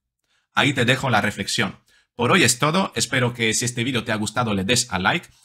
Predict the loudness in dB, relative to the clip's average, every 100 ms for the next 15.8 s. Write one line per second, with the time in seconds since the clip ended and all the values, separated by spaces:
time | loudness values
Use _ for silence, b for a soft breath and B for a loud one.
0 | _ -6 -2 -2 -2 -2 0 0 0 -2
1 | -2 -4 -6 -6 -4 -2 -2 -2 -2 -2
2 | -4 -4 -4 -4 -2 0 0 0 -2 -2
3 | 0 2 2 0 0 0 0 -2 -4 -4
4 | -6 -6 -6 -4 -2 -2 -2 -6 -6 -4
5 | -2 -2 -4 -8 -4 -4 -4 -2 -4 -2
6 | -4 0 2 2 2 0 0 -4 -4 -4
7 | -4 -6 -6 -8 -8 -4 -2 -2 -2 -2
8 | -2 B B B -6 0 0 0 0 -2
9 | -4 -6 -4 -4 -4 -6 -8 -8 -10 -10
10 | -12 -12 -14 -16 b b b -2 -2 -2
11 | -4 -2 -2 -2 -4 -4 -2 -2 -2 -2
12 | -2 -2 -2 -8 -6 -4 -4 B B _
13 | 2 2 2 0 2 2 4 2 2 -2
14 | -2 -2 0 0 -2 -2 -4 -4 -6 -6
15 | -4 -4 -6 -8 -4 -6 -6